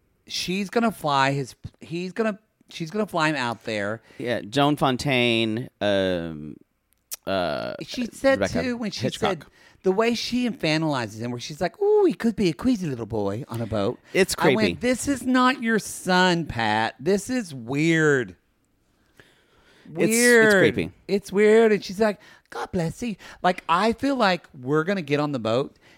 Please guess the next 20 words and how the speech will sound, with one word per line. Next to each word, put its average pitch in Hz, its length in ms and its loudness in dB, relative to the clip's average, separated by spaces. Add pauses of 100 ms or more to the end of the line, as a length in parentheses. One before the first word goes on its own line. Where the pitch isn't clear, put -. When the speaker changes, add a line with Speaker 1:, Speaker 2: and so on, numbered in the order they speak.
(100)
Speaker 1:
Sam's 175 440 0
gonna 190 140 -4
be 139 140 -2
there, 165 140 0
and 139 140 -8
suddenly 165 420 -2
we're 147 140 -2
gonna 147 180 -2
see 151 340 -6
him 143 220 -2
in, 127 140 -6
like, 123 220 -4
a 107 120 -4 (160)
fucking, 123 440 -2 (580)
uh, 117 320 -2 (160)
Dapper 143 420 2
Dan, 135 540 0
like, 113 420 -4
Buster 156 520 2
Brown 135 440 0